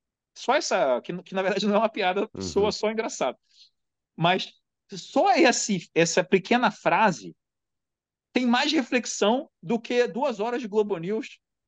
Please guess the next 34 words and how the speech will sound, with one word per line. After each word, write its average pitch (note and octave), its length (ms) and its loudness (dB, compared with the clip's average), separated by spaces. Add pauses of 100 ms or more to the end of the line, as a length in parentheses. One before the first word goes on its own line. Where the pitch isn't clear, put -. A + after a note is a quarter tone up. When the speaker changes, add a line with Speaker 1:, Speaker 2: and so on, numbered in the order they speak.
(260)
Speaker 1:
sobre G#3 600 2 (220)
proporcionalidade G3 960 -2
na G3+ 100 -2
guerra. F3 280 -4 (840)
Speaker 2:
Uhum. F2+ 80 -6
Speaker 1:
Entendeu G#3 220 2
o - 60 -
que D3+ 40 -8
eu C#3+ 40 -2
tô - 40 -16
falando? D3+ 380 -2 (260)
Então, D#3+ 200 -2
assim, A#3 200 -4
nós A3 200 -2
perdemos G3 640 -4
isso, G#3+ 260 -8
e G3 40 -6
eu A#3+ 100 -2
tô D4 100 -6
falando A3 300 0
aqui G#3 180 -4
de E3 80 -14
judaísmo E3+ 460 -2
porque B3+ 180 -6
é C4+ 60 2
o C4 60 -4
que - 80 -6
eu C4+ 60 -2
conheço, A3+ 380 0
mas A#3+ 120 -8
eu D#3 60 -8
tenho A3 140 -8
certeza A3 440 -2
que A3 340 0